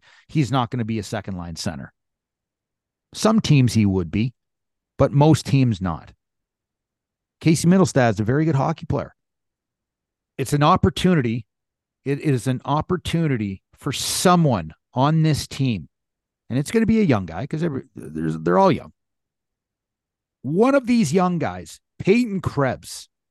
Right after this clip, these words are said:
for an example, who struggled this year to find his spot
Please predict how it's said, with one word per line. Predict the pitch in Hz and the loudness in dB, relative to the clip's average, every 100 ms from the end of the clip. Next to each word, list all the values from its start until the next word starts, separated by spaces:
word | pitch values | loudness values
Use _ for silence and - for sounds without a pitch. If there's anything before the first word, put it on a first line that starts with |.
| _ _ | _ _
for | - 156 | -8 -2
an | 156 | 0
example, | 139 123 120 110 110 | 0 0 0 -2 -4
who | 104 131 | -2 -4
struggled | - - 156 160 180 170 | -4 -8 -2 -2 0 -2
this | 135 131 - | -2 -4 -4
year | 117 113 107 | -4 -4 -6
to | 120 | -12
find | - - 135 139 151 160 156 - _ _ _ _ _ _ _ | -10 -2 0 0 -2 -4 -6 -12 _ _ _ _ _ _ _
his | _ - 165 185 | _ 0 2 0
spot | - - - 139 107 76 | -4 -8 -4 -2 -4 -10